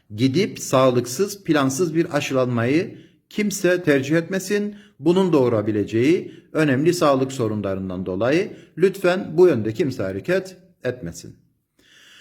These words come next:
Biliyorsunuz bunun yanında, e, P C R'larla ilgili bir konu gündemde. Değerli arkadaşlar, P C R'larla ilgili olan sorun da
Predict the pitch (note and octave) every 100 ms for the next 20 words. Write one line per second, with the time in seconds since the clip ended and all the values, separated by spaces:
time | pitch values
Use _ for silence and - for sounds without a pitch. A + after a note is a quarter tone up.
0 | _ _ _ C#3+ F3+ A3+ G#3+ F#3 F3+ G#3+
1 | - - - _ A#2 D#3 G3+ G#3+ F#3 C3+
2 | A#2 A#2+ F#3+ A3 - C#3+ C#3+ D#3+ F3 F#3
3 | E3+ F#3+ F3 C3 G#2+ G#2+ G2 G2+ F#2+ G2
4 | F#2 F#2 F2+ E2+ F#2 C3 F3+ - - _
5 | _ G#2+ D3+ E3+ G3 G#3 F#3 A#2 A2+ E3+
6 | F3+ G3 - E3+ D#3+ G3+ G#3+ E3 B2+ G#2+
7 | G2+ F#2+ F2 F#2 - B2 D#3+ D3 A#2+ -
8 | - -